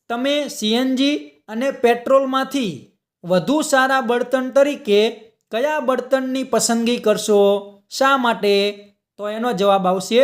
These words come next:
સી એન જી અને પેટ્રોલમાંથી હું સારા બળતણ તરીકે સી એન જી બળતણની પસંદગી કરીશ, કારણ કે સી એન જી ના વપરાશથી પ્રદૂષણ ફેલાતું નથી.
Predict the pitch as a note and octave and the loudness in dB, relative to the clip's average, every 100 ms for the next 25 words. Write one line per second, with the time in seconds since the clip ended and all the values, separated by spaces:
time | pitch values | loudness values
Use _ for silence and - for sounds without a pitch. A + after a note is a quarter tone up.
0 | D4 - _ _ _ - A3+ B3+ C4 B3+ | 2 -6 _ _ _ -6 -2 -2 -2 -2
1 | C#4+ D4 - _ G#3 A#3 B3+ A#3 A#3 A#3 | -2 -4 -14 _ -6 -4 0 2 2 2
2 | B3+ C4 C#4 C4+ G#3+ G#3+ B3+ - _ _ | 2 2 -2 -2 0 0 -2 -8 _ _
3 | D#3+ F3+ B3+ D4 - G#3+ A3+ C4 A#3 A3+ | -4 -2 0 -2 0 0 2 0 2 0
4 | A#3 B3+ B3+ B3+ A3+ A#3+ - C4+ F#3 A#2+ | 0 0 -2 2 2 2 0 0 0 -2
5 | - _ _ - A#3 C4 C#4+ C4+ D4 A3+ | -16 _ _ -6 0 2 2 0 -2 0
6 | A#3 - C4 B3+ B3+ C4 B3 - A3 A3 | 0 0 -2 0 -4 -4 -2 2 2 2
7 | G#3 A3 G#3+ A3 - _ - G3+ E3+ C3 | 2 4 2 0 -10 _ -2 -2 -2 -6
8 | - _ _ - G3+ A#3+ C#4+ C4 G#3 A3 | -12 _ _ -8 -6 -4 -6 0 2 2
9 | B3+ - _ - - A#3 C#4 C4+ C4 C4+ | 0 -12 _ -12 -2 2 2 0 -2 0
10 | C#4 C4 A3 A3 C4+ C#4+ - - A3 B3+ | 0 2 0 2 2 2 -2 0 0 0
11 | - _ - A3 G#3+ C4+ - C4 - G#3+ | -4 _ -8 -4 -2 -2 0 -2 0 2
12 | A3 G#3+ A3+ A3 G#3+ A3 - - E3+ G#3 | 2 0 0 2 2 0 -8 -8 -2 -2
13 | G3 D#3 | 0 -4